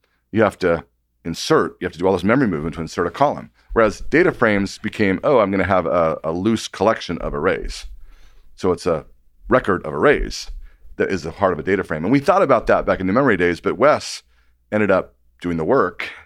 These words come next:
to build it, and then, then also the operations that were relevant for data processing. What I noticed is just that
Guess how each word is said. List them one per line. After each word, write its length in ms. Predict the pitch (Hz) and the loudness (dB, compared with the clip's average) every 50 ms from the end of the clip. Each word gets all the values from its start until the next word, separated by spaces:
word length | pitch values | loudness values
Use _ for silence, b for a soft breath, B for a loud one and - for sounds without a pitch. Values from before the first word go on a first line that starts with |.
| _ | _
to 100 | - 95 | -10 -10
build 320 | 78 - 110 117 127 123 101 | -8 -2 0 2 2 4 4
it, 240 | 90 90 90 - - | 2 2 2 0 -2
and 120 | - 87 | -4 -4
then, 280 | 87 85 80 80 73 b b b b b b | -2 -2 -2 -4 -6 b b b b b b
then 100 | - 107 | 0 2
also 220 | 131 143 - - 104 | 2 2 2 2 2
the 60 | 110 | 2
operations 760 | 98 92 - - 85 98 107 110 101 - - 82 76 69 - | 2 2 0 -2 0 2 2 2 0 -2 -4 -4 -4 -6 -6
that 80 | 76 | -8
were 80 | 69 69 | -8 -6
relevant 400 | 69 64 62 64 65 65 - - | -6 -8 -8 -10 -14 -16 -16 -16
for 80 | - 80 | -10 -8
data 160 | 82 71 69 | -8 -8 -6
processing. 600 | - 87 85 80 - - 71 - - 69 73 - B B B B B B B B B B | -4 -4 -4 -2 -4 -8 -10 -8 -12 -14 -14 -14 B B B B B B B B B B
What 100 | - 143 | 4 4
I 60 | 147 | 6
noticed 480 | 135 131 139 147 139 123 107 - - - | 6 6 6 6 6 4 2 0 2 0
is 160 | 107 107 - | 0 0 2
just 240 | - 127 123 - - | 0 -2 -2 0 0
that 240 | 104 95 - - | 0 0 0 -2